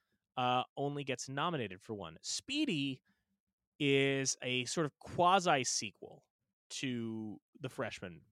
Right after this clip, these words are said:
because in this one, he plays a character whose name is Speedy. Um, there's no reference to The Freshman, but if the audience wants to infer that the Speedy from The Freshman, uh, went on to become a successful,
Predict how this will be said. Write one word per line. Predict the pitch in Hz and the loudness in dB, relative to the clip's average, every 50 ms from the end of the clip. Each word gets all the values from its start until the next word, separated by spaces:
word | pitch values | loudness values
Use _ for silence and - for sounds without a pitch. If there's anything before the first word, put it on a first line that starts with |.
| _ - | _ -6
because | 135 127 135 127 139 | -2 -2 -2 -2 -2
in | 139 | -2
this | 160 180 - - | -2 -2 0 0
one, | 160 143 139 | 0 -2 -2
he | 123 131 127 | -2 -6 -10
plays | - - - 160 160 143 143 | -8 -4 -2 0 0 0 -2
a | |
character | - - 160 156 143 135 - - 127 123 | 0 2 4 4 4 4 2 0 -2 -2
whose | 123 120 113 113 | -2 -2 -4 -6
name | 113 101 98 98 107 | -8 -8 -8 -6 -6
is | 113 123 - | -6 -6 -6
Speedy. | - - - - - 240 185 120 78 - - _ _ _ _ _ _ _ _ _ _ _ _ _ _ - | -6 -8 -6 -4 -4 -2 -2 -2 -4 -8 -12 _ _ _ _ _ _ _ _ _ _ _ _ _ _ 0
Um, | 123 120 120 120 120 117 117 123 | 2 4 4 4 2 2 2 0
there's | 135 127 127 | 0 2 4
no | 156 156 147 | 2 2 2
reference | 131 123 143 156 - - - 185 160 - | 4 6 6 6 6 6 0 0 0 -2
to | - 185 | -4 -4
The | 165 160 | -6 -6
Freshman, | - - 147 135 135 - - 147 139 151 - _ _ _ _ _ _ _ | -2 2 2 4 4 2 0 -2 -2 -2 -6 _ _ _ _ _ _ _
but | 135 127 123 | 0 0 2
if | 120 | 0
the | 131 131 | 2 4
audience | 135 139 135 131 131 120 110 | 6 6 6 4 2 0 -4
wants | 120 120 135 175 220 247 - - - | -4 2 6 8 8 8 6 2 -2
to | - 180 151 | -2 -2 -2
infer | 127 117 104 - - 120 107 98 85 90 - - _ _ _ | -2 -4 -8 -4 -2 0 0 0 -2 -6 -10 -16 _ _ _
that | - 120 - _ | -6 -6 -6 _
the | 123 | -6
Speedy | - - - 151 143 139 139 123 | -6 -4 -2 -2 -2 -2 -2 -4
from | - - 135 120 113 | -4 -6 -6 -6 -6
The | 110 | -10
Freshman, | - - 123 110 - - - 107 95 92 92 - _ _ _ _ _ _ _ _ _ _ - | -8 -4 -4 -4 -4 -6 -8 -8 -10 -10 -14 -18 _ _ _ _ _ _ _ _ _ _ -4
uh, | 120 117 110 107 104 101 101 98 92 - _ _ - | -2 0 0 0 0 0 -2 -2 -6 -8 _ _ -8
went | 101 135 151 139 - 143 | -2 -2 -2 0 0 0
on | 135 127 123 120 113 113 110 | 0 2 0 0 -2 -4 -8
to | - - 123 113 107 101 | -8 -6 -4 -4 -4 -4
become | 113 - - 131 113 110 | -8 -8 -6 -6 -6 -6
a | 110 | -6
successful, | - - 113 - - - 120 - - - 123 117 110 107 104 101 95 - | -8 -10 -10 -8 -6 -4 -4 -6 -6 -4 -2 -2 -2 -2 -4 -4 -6 -10